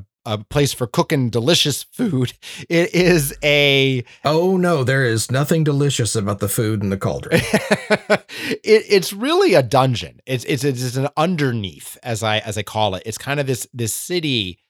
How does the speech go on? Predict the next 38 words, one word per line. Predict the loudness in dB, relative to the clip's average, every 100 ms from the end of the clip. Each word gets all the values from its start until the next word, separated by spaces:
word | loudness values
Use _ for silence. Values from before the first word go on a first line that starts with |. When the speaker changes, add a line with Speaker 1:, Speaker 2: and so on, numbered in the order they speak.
| _ _ _
Speaker 1:
uh, | -2 -2 0
that | -2 -2
was | -4 -6
buried, | -6 0 2 2 2 0 -2 -6 -12 _ _ _ _ _ _ -6
and | -2 -2 0
then | 2 2 2 -2 -4 _ _
Ta-, | -6 -4 -4 -4
Tahau | -8 -2 2 4 2 -2 -8 _ _ -6
came | -4 -2
on | -4 -8
top | -6 -2 0
of | -2 -6
it, | -14 -16 _ _ _ _ _ _ -4
um, | -2 -2 -2 -4 -6
was | -8
built | -2 -2 0
on | -6
top | -2 -2
of | -2 -4
it | -4
many | 0 2 2 -4
centuries | -2 -2 -2 -4 -6 -2
later. | 0 0 -2
But | -4
the | -6
city | -2 -2 2
has | 2 0
kind | -2 -6
of | -2
remained | -2 0 0 0 -2
intact, | -8 -10 -2 0 0 -4 -18 _ _ _ _ _ _ _ -2
probably | 2 4 2 0 0
due | 2 2 2
to | 0 -2
the, | 2 2 4 0 -4
to |
the | -4 -4
direct | -4 -2 0 0